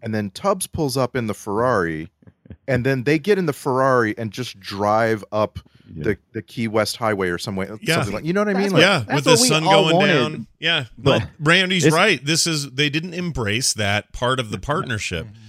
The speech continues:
Speaker 3: They ma-, they
Speaker 4: Mm-hmm.
Speaker 3: wanted to kinda make these guys separate in a weird way. And, and that's the mi-, that's a mistake. Like, the whole point of Miami Vice is these two guys, one hundred percent dedicated to each other, have each
Speaker 2: Mm-hmm.
Speaker 3: other's backs, way too cool for school.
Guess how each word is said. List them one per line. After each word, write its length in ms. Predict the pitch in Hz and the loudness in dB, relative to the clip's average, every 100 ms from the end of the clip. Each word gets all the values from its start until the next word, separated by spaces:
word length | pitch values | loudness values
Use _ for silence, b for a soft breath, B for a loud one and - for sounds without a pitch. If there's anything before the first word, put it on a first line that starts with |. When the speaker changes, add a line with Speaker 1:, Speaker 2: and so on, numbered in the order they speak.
| B B | B B
Speaker 3:
They 180 | 117 165 | 0 0
ma-, 200 | 208 214 | 0 0
they 120 | 147 | 0
Speaker 4:
Mm-hmm. 80 | 196 | 0
Speaker 3:
wanted 260 | 240 214 139 | -2 -2 -4
to 60 | |
kinda 300 | 120 151 202 | -6 -6 -4
make 220 | 147 107 | -2 -4
these 160 | 113 95 | -6 -4
guys 220 | 104 92 | -2 -2
separate 460 | - 127 - 80 - | -2 -6 -6 -12 -10
in 140 | 98 | -8
a 40 | 87 | -6
weird 240 | 87 82 | -6 -6
way. 280 | 82 78 - | -6 -6 -6
And, 280 | 98 98 98 _ _ | -6 -6 -8 _ _
and 180 | 107 110 | -8 -4
that's 220 | 196 - | -4 -6
the 140 | - 139 | -8 -4
mi-, 160 | 117 143 | -4 -6
that's 220 | 180 269 | -8 -6
a 40 | |
mistake. 600 | 202 - 110 165 - - _ _ _ _ - | -4 -2 -2 -2 -4 -12 _ _ _ _ -8
Like, 180 | 120 | -6
the 120 | 123 127 | -4 -4
whole 300 | 123 180 208 | 0 0 -2
point 340 | - 165 185 | -4 -4 -2
of 60 | 113 | 0
Miami 300 | 110 123 104 | -2 -2 -2
Vice 360 | 117 127 - | 0 0 -2
is 220 | 95 85 - _ _ _ | -4 -6 -12 _ _ _
these 300 | - 78 85 | -18 -10 -6
two 120 | - 101 | -4 0
guys, 480 | 98 78 73 - - _ _ _ - | 2 0 -4 -10 -14 _ _ _ -16
one 260 | 92 113 | -8 -6
hundred 200 | 117 113 | -4 -4
percent 320 | 101 98 107 95 | -4 -2 -2 0
dedicated 460 | 101 98 101 95 | -2 0 0 0
to 100 | 92 | -2
each 160 | 90 - | -4 -4
other, 300 | 90 87 85 _ _ | -4 -4 -8 _ _
have 300 | - 104 101 | -2 0 0
each 100 | 104 | 0
Speaker 2:
Mm-hmm. 100 | 107 | 0
Speaker 3:
other's 200 | 95 90 | 0 -2
backs, 520 | 90 90 87 - - - _ | -4 -4 -4 -6 -12 -14 _
way 280 | 87 101 110 | -10 -6 -4
too 180 | - 113 | -4 -4
cool 240 | - 101 95 | -2 -2 -2
for 140 | 95 | -4
school. 520 | - 92 85 85 82 | -6 -4 -2 -2 -6